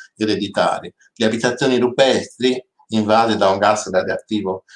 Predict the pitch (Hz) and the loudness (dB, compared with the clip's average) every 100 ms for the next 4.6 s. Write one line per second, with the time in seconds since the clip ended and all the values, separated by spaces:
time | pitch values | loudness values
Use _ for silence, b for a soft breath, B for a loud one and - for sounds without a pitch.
0 | B 107 107 113 110 110 104 - 110 101 | B -14 -12 -10 -8 -6 -6 -2 -2 -2
1 | 101 110 104 85 87 98 110 - _ _ | -4 0 2 2 -2 -2 -4 -6 _ _
2 | b b _ - 110 - 135 127 - 123 | b b _ -4 -2 2 4 4 4 2
3 | 107 110 110 107 104 101 98 107 101 98 | 4 4 4 2 -2 -4 -4 -4 -4 -8
4 | - 95 85 82 85 | -10 -6 -6 -6 -10